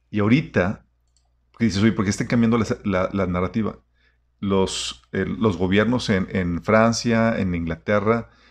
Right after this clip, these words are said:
y demás estaban amenaz-, estaban viéndose amenazados por el descontento de la población. Y ahora en Estados Unidos, que se acercan las elecciones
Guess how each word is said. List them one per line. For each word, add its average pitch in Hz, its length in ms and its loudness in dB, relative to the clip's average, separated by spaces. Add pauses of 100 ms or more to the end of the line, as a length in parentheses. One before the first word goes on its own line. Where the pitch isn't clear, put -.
(140)
y 101 80 -8
demás 95 420 0
estaban 104 400 2
amenaz-, 98 720 0
estaban 107 560 0
viéndose 107 360 0
amenazados 98 540 0
por 98 300 0
el 95 80 0
descontento 107 800 -2
de 101 80 2
la 92 100 -2
población. 98 640 -2
Y 98 160 -8
ahora 120 340 4
en 160 60 0
Estados 117 240 0
Unidos, 90 420 -4 (520)
que 101 120 -6
se 101 80 -2
acercan 113 280 2
las 117 140 0
elecciones 98 720 -2